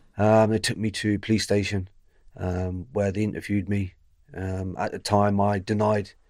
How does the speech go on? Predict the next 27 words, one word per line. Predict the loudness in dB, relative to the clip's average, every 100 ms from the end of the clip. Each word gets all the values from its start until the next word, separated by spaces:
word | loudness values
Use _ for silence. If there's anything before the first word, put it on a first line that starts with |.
| -20 -20 -20 _ -6
I | -2
denied | 2 4 6 4
what | 2 0
had | 0
happened. | 2 2 0 -2 _ -20 -20 -20 -20 -20 -8
Um, | -2 2 2 2 0 -4 -10 _ _ _ _ _ _ -6
I | -2
mean, | 0 -2 -4 -10 -14 2
the |
evidence | 2 4 0 -2
that | -4
they | -2
had, | 2 2 2
they, | -2 -4 -6
they | -6 -4
had, | -2 -4 -6 -12
um, | -8 -6 -8 -12 -16 -20 _ -14 -4
me | -2 0
getting | -2 -2
out | -2 -4 -6
at |
a | -8
petrol | -8 -8 -8
station | -6 -4 -4 -2
round | 0 0
the |
corner. | 0 2 4 2